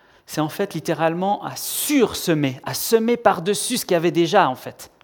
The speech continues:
Et là aussi, c'est bien ce que le diable va faire. Il va chercher à saboter ce que Dieu est en train de faire. Et c'est bien ce qu'on peut observer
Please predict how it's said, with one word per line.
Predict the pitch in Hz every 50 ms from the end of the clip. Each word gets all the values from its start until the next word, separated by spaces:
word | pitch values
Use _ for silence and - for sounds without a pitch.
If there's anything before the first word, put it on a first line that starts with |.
| _ _ _ _ _ _ _ _ _ _ _ _ _ _ _ _ _ _ _ _ _ _ _ _ _ _ _
Et | 139 127
là | 131 135 143
aussi, | 135 135 - - 170
c'est | - - 143
bien | 135 123 139 131 131
ce | 120 - -
que | -
le | 135 117
diable | 120 120 117 117 -
va | - -
faire. | - - 127 131 - - - _ _ _ _ _ _ _ _ _ _ - - _ -
Il | 131
va | 135 135
chercher | - - 147 139 - - - - 139 135 - - _ _ _ _ _ _ _ _ -
à | - 127 123 123 - - - _ _ _ _ _ _ _ _ _ _ _ _ _ _
saboter | - - - - 190 185 175 175 156 147 - - 139 123 123 - - _ _ _ _ _ _ _ _ _ _ _ _
ce | - -
que | - - -
Dieu | 120 117 110 120 120 117 120 - - _ _
est | - 127
en | 123 123 117
train | - - 120
de | 104 104
faire. | - - - - - - - - _ _ _ _ _ _ _ _ _ _ _ _ _ _ _ _ _ _ _ -
Et | 127
c'est | 123 - - 131 123
bien | 120 127 139 135 151 156 - - _ _ _ _
ce | - -
qu'on | - 135 117
peut | - 127
observer | 117 113 - - 117 117 113 104 107 104 -